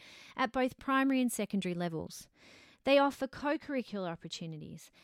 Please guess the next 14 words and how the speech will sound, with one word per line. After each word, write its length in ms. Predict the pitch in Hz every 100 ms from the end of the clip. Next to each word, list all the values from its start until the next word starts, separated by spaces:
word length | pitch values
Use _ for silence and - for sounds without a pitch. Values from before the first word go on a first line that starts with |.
| - -
and 180 | 233
fit 260 | 226 277 -
super 440 | - - 339 311
well 240 | 262 208 180
with 160 | 180
lots 320 | 220 226 - 233
of 120 | 196
transdisciplinary 1300 | - 190 175 - 185 - 247 - 240 240 226 220 196
themes 500 | - 233 233 233 -
within 440 | 196 - 190 185
the 100 | 175
P 240 | 170 - 214
Y 240 | 196 185
P 320 | - 180 170